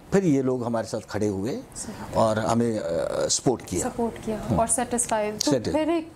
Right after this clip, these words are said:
Speaker 2: जाके token
Speaker 1: हम्म।
Speaker 2: of love या token of respect आपको receive होता है।
Speaker 1: जी, बिल्कुल,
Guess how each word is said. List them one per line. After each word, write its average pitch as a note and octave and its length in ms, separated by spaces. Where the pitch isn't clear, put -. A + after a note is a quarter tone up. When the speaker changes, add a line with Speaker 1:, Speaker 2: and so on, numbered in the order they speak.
Speaker 2:
जाके A#3 580
token A#3 420
Speaker 1:
हम्म। A3+ 40
Speaker 2:
of A#3 260
love G#3+ 220
या A3 80
token G#3+ 320
of A3 240
respect A#3+ 420
आपको G#3+ 280
receive G3+ 360
होता F#3 220
है। C3+ 100
Speaker 1:
जी, A#2 440
बिल्कुल, F2+ 280